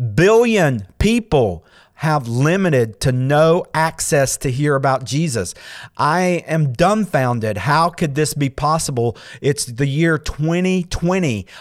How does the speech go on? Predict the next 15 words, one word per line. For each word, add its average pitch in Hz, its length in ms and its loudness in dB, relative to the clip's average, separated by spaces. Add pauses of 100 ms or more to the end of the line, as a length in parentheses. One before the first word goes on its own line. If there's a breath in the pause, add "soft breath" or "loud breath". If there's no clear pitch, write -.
over 151 280 2
two 214 300 0
thousand 180 640 0
years 170 500 0
after 156 400 -2
Jesus's 160 800 -2
ministry, 151 720 0 (300 loud breath)
life, 156 640 0 (160 loud breath)
death, 175 460 2 (200 soft breath)
burial, 165 800 2
resurrection, 170 1080 0 (220 loud breath)
ascension, 139 960 0
back 160 340 0
into 175 260 2
heaven. 156 540 0